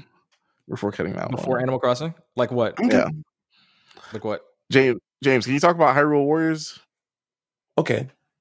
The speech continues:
Speaker 3: I can talk about Hyrule Warriors. And I understand why you would probably want to cut it. You have to be the type of person that would enjoy a Warrior-style game. Um, it was kinda like what you were saying earlier about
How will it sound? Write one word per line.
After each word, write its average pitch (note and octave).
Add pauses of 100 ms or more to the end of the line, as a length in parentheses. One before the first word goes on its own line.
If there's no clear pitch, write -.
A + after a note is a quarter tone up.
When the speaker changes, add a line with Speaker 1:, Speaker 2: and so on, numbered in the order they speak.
Speaker 3:
I A2+
can D#3+
talk B2+
about A2+
Hyrule A1
Warriors. G#1 (240)
And C3
I C#3+
understand C3+
why A2 (380)
you A2
would G#2
probably G2
want F#2+
to -
cut -
it. -
You A#2+
have C#3+
to C#3+
be B2
the G#2
type G#2+
of G#2
person G#2+
that F#2+
would G2+
enjoy G2 (400)
a B2+
Warrior-style A2
game. G2 (560)
Um, A2 (1200)
it -
was C3+
kinda B3+
like G3+
what G#3
you F#3+
were E3
saying D3+
earlier C3
about G2+